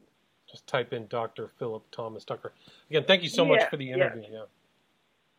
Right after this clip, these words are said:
Speaker 1: Okay, well, thank you. I greatly appreciate it. It's an honor, and, uh,
Speaker 2: Yeah, great.
Speaker 1: you did a great job, and, uh,
Speaker 2: Thanks.
Speaker 1: we got a great subject, so we, we got something good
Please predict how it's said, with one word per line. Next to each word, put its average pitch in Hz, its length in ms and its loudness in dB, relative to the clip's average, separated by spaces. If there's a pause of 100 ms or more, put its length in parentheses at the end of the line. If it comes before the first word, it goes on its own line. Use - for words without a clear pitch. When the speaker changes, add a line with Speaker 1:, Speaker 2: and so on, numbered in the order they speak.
(460)
Speaker 1:
Okay, 185 180 0
well, 160 220 -2
thank 190 260 -2
you. 214 140 -4
I 160 80 0
greatly 165 380 -6
appreciate 165 520 -12
it. 151 40 -6
It's 151 120 -14
an 147 80 -8
honor, 160 540 -8 (100)
and, 143 400 -10
uh, 135 240 -4
Speaker 2:
Yeah, 135 120 -14 (140)
great. 151 220 -8
Speaker 1:
you 151 80 -18
did 151 160 -14
a 147 40 -20
great 143 340 -8
job, 147 420 -10
and, 127 260 -16
uh, 127 120 -8
Speaker 2:
Thanks. 180 240 0
Speaker 1:
we 135 80 -8
got 135 80 -12
a - 20 -16
great 135 220 -10 (120)
subject, 143 520 -16
so 131 100 -14
we, 123 280 -16 (120)
we 131 160 -20
got 139 160 -18 (100)
something 135 300 -18
good 123 180 -8